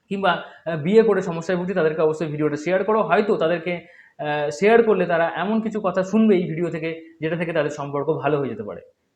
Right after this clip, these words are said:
তাই না? তো অবশ্যই শেয়ার করতে ভুলবে না, just WhatsApp-এ স্ট্যাটাসে দিয়ে দেবে, just এক থেকে দু সেকেন্ডের কাজ, কিন্তু অনেক মানুষের সুবিধা হতে পারে। আর এখনও চ্যানেলটি সাবস্ক্রাইব করে না থাকলে চ্যানেলটি সাবস্ক্রাইব করে পাশে থাকা বেল আইকনটি প্রেস করে all নোটিফিকেশনে ক্লিক করে দাও নেক্সট ভিডিও নোটিফিকেশন পাওয়ার জন্য।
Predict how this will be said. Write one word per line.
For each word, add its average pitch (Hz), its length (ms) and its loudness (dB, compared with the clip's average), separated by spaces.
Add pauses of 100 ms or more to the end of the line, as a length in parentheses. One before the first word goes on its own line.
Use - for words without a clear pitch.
(300)
তাই 226 120 2
না? 269 120 -2 (320)
তো 175 120 -2
অবশ্যই 185 360 -2
শেয়ার 185 240 0
করতে 185 220 -4
ভুলবে 202 220 -2
না, 233 100 0
just 208 240 0 (100)
WhatsApp-এ 170 320 -4
স্ট্যাটাসে 185 400 -2
দিয়ে 190 140 -2
দেবে, 226 300 0 (680)
just 175 300 -4
এক 165 320 -4
থেকে 180 120 -2
দু 165 120 -4
সেকেন্ডের 196 400 -6
কাজ, 208 240 -2
কিন্তু 180 220 -6
অনেক 156 240 -6
মানুষের 147 300 -10
সুবিধা 143 480 -6
হতে 135 180 -4
পারে। 95 200 -8 (240)
আর 135 100 -4
এখনও 226 260 0
চ্যানেলটি 185 320 -2
সাবস্ক্রাইব 185 380 -4
করে 185 140 -2
না 170 120 -4
থাকলে 180 180 -6
চ্যানেলটি 156 280 -6
সাবস্ক্রাইব 156 400 -4
করে 185 140 -2
পাশে 170 220 -4
থাকা 208 160 0
বেল 185 140 -2
আইকনটি 165 240 -6
প্রেস 156 280 -4
করে 165 180 -2 (320)
all 170 180 6
নোটিফিকেশনে 170 500 -2
ক্লিক 151 220 -8
করে 156 120 0
দাও 151 140 4
নেক্সট 165 340 -6
ভিডিও 147 180 -4
নোটিফিকেশন 135 560 -8
পাওয়ার 110 260 -2
জন্য। 95 260 -16